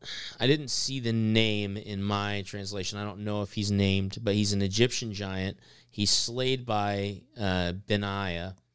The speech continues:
who is the son of Jehoiada. Um, but it's in, I think it's First Chronicles. I forgot to write it down. I think it's First Chronicles twenty-four. I'll look it up though,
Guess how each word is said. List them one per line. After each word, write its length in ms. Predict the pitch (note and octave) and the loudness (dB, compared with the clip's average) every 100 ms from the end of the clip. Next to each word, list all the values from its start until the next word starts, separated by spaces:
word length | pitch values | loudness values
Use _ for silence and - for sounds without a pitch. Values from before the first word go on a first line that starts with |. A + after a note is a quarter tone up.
| _ _ _ | _ _ _
who 60 | A2 | 0
is 120 | G#2+ | 0
the 60 | G2 | 0
son 460 | - A#2 A2 G#2 G#2 | -4 -2 -2 -2 -6
of 520 | D#2+ G2+ F#2+ F#2+ F#2+ | -6 -6 -6 -6 -6
Jehoiada. 760 | - G2 - G#2 F2+ D#2+ F2+ - _ _ _ _ _ _ _ | -4 -4 0 2 2 0 -4 -10 _ _ _ _ _ _ _
Um, 340 | G2 F#2+ F#2 F#2+ | -4 -2 -4 -2
but 140 | G#2 | 0
it's 180 | G#2 A#2 | 2 4
in, 380 | G#2+ G2+ G2 G2 | 4 4 2 -2
I 40 | - | -8
think 220 | - A#2+ | -8 -6
it's 120 | - | -4
First 380 | - A#2 G#2+ - | -4 -2 0 0
Chronicles. 720 | G#2 G2+ G2+ - G2 G2 - | -2 -2 -2 -4 -4 -4 -6
I 100 | G2+ | -6
forgot 320 | F#2 G2 G2 - | -10 -6 -6 -6
to 80 | |
write 160 | - B1+ | -8 -6
it 80 | - | -8
down. 200 | G1+ - | -10 -8
I 60 | |
think 120 | G2 F#2+ | -6 -4
it's 80 | |
First 280 | - G#2+ - | -4 -4 -6
Chronicles 420 | - F#2+ F#2+ F#2 - | -4 -6 -6 -8 -8
twenty-four. 640 | - G2+ F#2 - G2+ G2+ - | -8 -6 -6 -6 -6 -4 -2
I'll 140 | G#2+ | -2
look 140 | G2 | -4
it 80 | F#2+ | -6
up 160 | F2+ - | -8 -10
though, 180 | - | -14